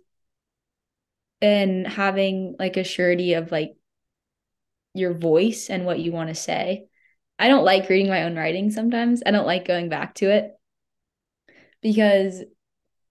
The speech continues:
I mean, it's kind of like looking at pictures of yourself sometimes,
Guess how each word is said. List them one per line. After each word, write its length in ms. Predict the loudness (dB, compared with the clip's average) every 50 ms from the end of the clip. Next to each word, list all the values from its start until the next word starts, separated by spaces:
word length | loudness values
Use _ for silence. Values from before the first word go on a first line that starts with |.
| _ _ _ _ _ _ _ _ _ _ _ _ _ _ _ _ _ 0
I 60 | 2
mean, 120 | 4 4
it's 80 | 2 2
kind 240 | 0 2 4 4 4
of 80 | 4
like 220 | 4 4 4 4 2
looking 300 | 0 0 0 -2 -4 -4
at 100 | -4 -2
pictures 640 | -2 -4 -4 -4 -6 -6 -6 -6 -6 -8 -12 -14 -6 -2
of 120 | -2 -2 -2
yourself 480 | -2 -6 -4 -4 -2 -2 -2 -4 -6
sometimes, 640 | -8 -8 -6 -4 -4 -4 -4 -4 -6 -8 -10 -12